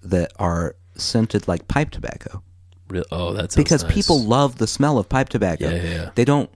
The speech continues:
Speaker 1: <clears throat> necessarily like the smell of the smoke.
Speaker 2: Right, right.
Speaker 1: But the tobacco is delicious smelling.
Speaker 2: <laughs> I wanna go with you to get a pipe sometime still.
Speaker 1: Okay.
Speaker 2: 'Cause you have a pipe, and we
Speaker 1: Mm-hmm.
Speaker 2: smoked a pipe at your house, and I
Speaker 1: Yeah.
Speaker 2: enjoyed it very much.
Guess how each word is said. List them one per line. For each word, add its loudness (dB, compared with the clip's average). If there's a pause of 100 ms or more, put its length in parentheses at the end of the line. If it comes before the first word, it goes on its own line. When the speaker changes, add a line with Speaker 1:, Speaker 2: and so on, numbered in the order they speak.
Speaker 1:
<clears throat> -4
necessarily 2
like 0 (100)
the -4
smell 2
of -2
the -4
smoke. 2
Speaker 2:
Right, 4
right. -6
Speaker 1:
But 2
the 0
tobacco 0
is -6
delicious -6
smelling. -10 (340)
Speaker 2:
<laughs> -10
I 4
wanna 6
go 4
with 4
you 2
to 2
get 2
a -6
pipe 0
sometime -8
still. -10 (240)
Speaker 1:
Okay. -2 (160)
Speaker 2:
'Cause -2
you 8
have 0
a -4
pipe, -6
and -4
we 10
Speaker 1:
Mm-hmm. 6
Speaker 2:
smoked 2
a -6
pipe -2
at -2
your -2
house, -6
and -8
I -8
Speaker 1:
Yeah. -2
Speaker 2:
enjoyed -4
it -12
very -4
much. -10